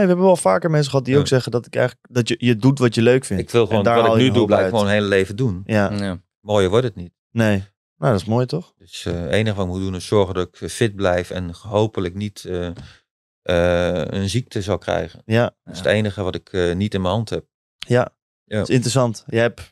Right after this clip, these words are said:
Speaker 1: eigenlijk alles afgevinkt, behalve die gezondheid. Wat ze ook toch altijd zeggen, hè? Iedereen
Speaker 2: Ja.
Speaker 1: denkt altijd dat geld alles is, maar als je gezondheid weg is, dan is geld
Speaker 2: En
Speaker 1: ineens eigenlijk
Speaker 2: gezondheid is het
Speaker 1: helemaal niet
Speaker 2: belangrijkste wat er is, maar geld vind ik ook wel heel belangrijk, hoor.
Speaker 1: Ja.
Speaker 3: Ja.
Speaker 1: Alleen als je gezondheid niet goed genoeg is,
Speaker 2: Klopt.
Speaker 1: dan is geld in één keer, ja, dan kun je
Speaker 2: Klopt.
Speaker 1: tien miljoen
Speaker 2: Nee,
Speaker 1: hebben,
Speaker 2: maar
Speaker 1: je
Speaker 2: goed,
Speaker 1: kan het niet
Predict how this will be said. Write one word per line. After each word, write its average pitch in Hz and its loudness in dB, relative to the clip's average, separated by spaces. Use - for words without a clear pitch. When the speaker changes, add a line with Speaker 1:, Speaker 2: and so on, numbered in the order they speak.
Speaker 1:
eigenlijk 117 2
alles 117 0
afgevinkt, - -4
behalve 104 0
die 104 -2
gezondheid. 104 0
Wat 101 -2
ze 117 2
ook 104 2
toch 120 -4
altijd 117 0
zeggen, 113 0
hè? 117 4
Iedereen 113 2
Speaker 2:
Ja. 107 0
Speaker 1:
denkt 110 0
altijd 104 -4
dat 104 0
geld 110 2
alles 110 -2
is, 104 -8
maar 110 -8
als 95 -6
je 104 -10
gezondheid 101 -2
weg 101 0
is, 104 -8
dan 101 -2
is 98 -4
geld 98 0
Speaker 2:
En - -4
Speaker 1:
ineens 101 0
eigenlijk 98 0
Speaker 2:
gezondheid 139 2
is 98 -2
het 101 -8
Speaker 1:
helemaal 113 2
niet 98 0
Speaker 2:
belangrijkste 82 -10
wat 82 -14
er 110 -8
is, 110 0
maar 95 -2
geld 120 0
vind 113 -6
ik 104 -4
ook - -8
wel 95 -2
heel 87 -2
belangrijk, 85 -6
hoor. - -10
Speaker 1:
Ja. 101 -2
Speaker 3:
Ja. 113 -2
Speaker 1:
Alleen 113 2
als 117 2
je 113 -2
gezondheid 139 2
niet 139 0
goed 143 -4
genoeg 131 0
is, 135 2
Speaker 2:
Klopt. 113 2
Speaker 1:
dan 113 2
is 101 -4
geld 113 2
in 110 0
één 107 2
keer, 107 0
ja, 107 2
dan 107 0
kun 123 0
je 120 2
Speaker 2:
Klopt. - 2
Speaker 1:
tien 127 4
miljoen 127 6
Speaker 2:
Nee, 123 4
Speaker 1:
hebben, 123 2
Speaker 2:
maar 156 2
Speaker 1:
je 135 6
Speaker 2:
goed, 120 0
Speaker 1:
kan 120 0
het 104 0
niet 127 4